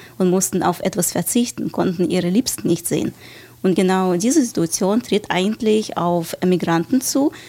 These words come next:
und auf, auch auf queere Menschen zu. Weil, ähm, viele von uns entscheiden sich für Migration aufgrund der Tatsache, dass wir, äh, nicht so sein können, wie wir sind in den Ursprungsländern.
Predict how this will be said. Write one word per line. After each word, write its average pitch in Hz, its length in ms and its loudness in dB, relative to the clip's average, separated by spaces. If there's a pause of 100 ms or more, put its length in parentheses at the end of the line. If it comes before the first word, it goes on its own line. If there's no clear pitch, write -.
(180)
und 196 440 0
auf, 180 460 0
auch 170 520 -2
auf - 380 -2
queere 240 320 2
Menschen - 380 2
zu. - 280 -6 (480)
Weil, 175 600 0
ähm, 170 440 0
viele 254 240 2
von 175 200 0
uns 185 200 2
entscheiden 185 400 0
sich - 240 -4
für 175 380 0
Migration 180 760 0 (300)
aufgrund 180 340 -2
der 175 100 -2
Tatsache, 190 460 -2
dass 170 280 -4
wir, 175 420 2 (100)
äh, 175 160 2
nicht 202 220 2
so 185 100 2
sein 170 240 2
können, 175 240 0
wie 165 140 0
wir 156 140 0
sind 196 340 2
in 233 200 0
den 226 280 -4
Ursprungsländern. 254 840 2